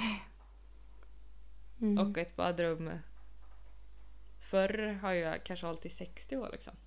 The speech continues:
Speaker 2: Och då
Speaker 1: Mm.
Speaker 2: har det inte ens varit ett tätskikt.
Speaker 1: Nej.
Speaker 2: <laughs>
Speaker 1: Nej. Och det är också så här, alltså, g-, går man in i byggnadsvården så märker
Speaker 2: Mm.
Speaker 1: man ju att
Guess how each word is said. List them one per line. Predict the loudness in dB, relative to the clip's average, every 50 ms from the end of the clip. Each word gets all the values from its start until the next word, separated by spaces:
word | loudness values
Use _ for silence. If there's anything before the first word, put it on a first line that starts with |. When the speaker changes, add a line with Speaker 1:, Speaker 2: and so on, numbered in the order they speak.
| -4
Speaker 2:
Och | 2 6
då | 8 8
Speaker 1:
Mm. | 8 8
Speaker 2:
har | 8
det | 6 4
inte | 4 2 2 2
ens | 0 0 0 -2
varit | -2 -2 -2 -4
ett | -6 -4
tätskikt. | -2 0 0 -2 -2 -6 -10 -6 -6 -6 -6 -6 -12 -14 -14 -12 -12 -12 -4 0
Speaker 1:
Nej. | 4 6 6 6 6 4 2 0 -4 -6 -8 -8 -8 -6 0 2 2 2 2 0 -6 -8 -4 0
Speaker 2:
<laughs> | 0 0 0 0 -4 -6 -6 -6 -8 -8 -8 -8 -10 -10 -12 -12 -14 -14 -16 -16 -16 6
Speaker 1:
Nej. | 12 12 12 12 12 10 8 8 6 4 2 0 -2 -4 -4 -6 -6 -6 -8 -8 -8 -10 -8 -8 -4 4 8
Och | 10 12
det | 12 12 12 12 12
är | 12 12
också | 12 12 10 8 8 8 10
så | 12 12
här, | 12 12 12 12 12 12 10 6 8
alltså, | 10 10 10 12 12 12 12 12 12 10 8 2 -6 -14 -16 -18 -18 -14 -12 -10 -10 -10 4 6
g-, | 6 6 6 2 0 2
går | 2 4 10 12 12 12 12 12
man | 12 12 12 12
in | 12 12 12 12 12 12 12
i | 10 10 10 12 12 12 12 12 12 10
byggnadsvården | 10 10 10 10 10 8 10 10 10 8 6 4 2 4 2 6 8 8 10 10 12 10 10 10 10 10 10 10 10 8 6 4 0 -6 -4
så | 4 8 10
märker | 12 12 12 10 8 6 6
Speaker 2:
Mm. | 8 8
Speaker 1:
man | 8 10 10
ju | 10 10
att | 8 8 4 0 -8 -12 -12